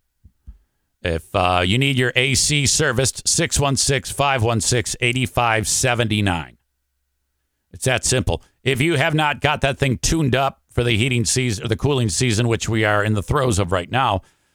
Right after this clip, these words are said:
uh, don't run it without that. You, you should still do it. Don't just like, "Ah,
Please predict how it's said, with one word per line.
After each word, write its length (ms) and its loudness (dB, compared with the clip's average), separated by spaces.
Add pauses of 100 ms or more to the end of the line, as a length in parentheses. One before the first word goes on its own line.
(140)
uh, 200 -2
don't 340 -2
run 240 0
it 220 -2
without 400 -2
that. 300 -6 (180)
You, 240 -4
you 180 -2
should 320 0
still 240 0
do 220 0
it. 60 0
Don't 180 0
just 100 -4
like, 160 -2
"Ah, 400 0